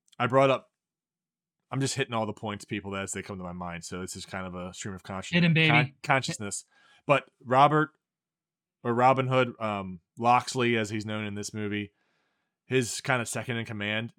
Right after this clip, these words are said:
Speaker 1: definitely reminds me of a guy. You, have you seen Knight's Tale with Heath Ledger?
Speaker 2: I have.
Speaker 1: So who's the, who's the British, the fat,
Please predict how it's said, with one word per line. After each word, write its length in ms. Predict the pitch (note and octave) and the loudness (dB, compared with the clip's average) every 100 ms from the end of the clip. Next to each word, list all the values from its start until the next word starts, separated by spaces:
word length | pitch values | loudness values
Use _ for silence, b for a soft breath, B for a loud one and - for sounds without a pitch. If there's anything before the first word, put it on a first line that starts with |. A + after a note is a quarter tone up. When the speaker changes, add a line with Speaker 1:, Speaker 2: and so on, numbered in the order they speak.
| G#2 | -4
Speaker 1:
definitely 480 | C#3 D3 D#3+ F3 D#3 | 4 4 4 0 0
reminds 400 | C#3+ C3+ C3+ B2+ | 0 2 2 0
me 360 | C#3+ C#3+ D3 _ _ _ _ _ B2+ | -4 -4 -6 _ _ _ _ _ -2
of 160 | A#2 | -2
a 40 | A2 | 2
guy. 160 | A#2+ C3 | 0 0
You, 120 | C3 | -2
have 120 | D3+ | 0
you 60 | F#3 | 0
seen 180 | G3 | 0
Knight's 180 | F#3+ F#3 | 0 0
Tale 260 | - F#3+ F#3 | 0 2 2
with 160 | D#3+ - | -2 -4
Heath 200 | E3 E3 | -4 0
Ledger? 420 | E3+ D#3+ F3+ E3 _ _ _ _ _ _ - | -2 0 -2 -4 _ _ _ _ _ _ 0
Speaker 2:
I 60 | |
have. 260 | F#3+ - - _ _ _ _ _ - | 0 0 -6 _ _ _ _ _ -2
Speaker 1:
So 160 | E3+ | 6
who's 240 | D#3+ B3+ F3+ | 6 6 4
the, 140 | F3+ | 4
who's 240 | C#3+ A3+ | 6 4
the 80 | F#3+ | 4
British, 420 | C#3+ D3 C#3 - - | 4 4 4 -2 -10
the 80 | A#2+ | -6
fat, 340 | - C3+ - | 4 4 4